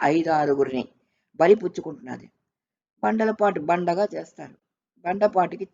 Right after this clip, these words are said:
చచ్చేవాడు చస్తాడు. ఆ పూట రామిగాడు ఒక్కడే ఉన్నాడా?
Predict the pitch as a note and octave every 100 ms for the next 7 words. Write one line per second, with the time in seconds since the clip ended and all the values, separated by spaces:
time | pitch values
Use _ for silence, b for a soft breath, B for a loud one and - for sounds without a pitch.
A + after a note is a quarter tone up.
0 | D#3 - G3 E3 D3 - D3 _ - -
1 | _ _ _ _ _ _ _ _ _ _
2 | _ _ _ _ _ _ _ _ - G#3
3 | F3+ G#3 A3 - - _ _ _ E3 F3
4 | G3 G3+ E3 D#3+ F#3+ F#3+ F3 F3 F3+ F3+
5 | C3+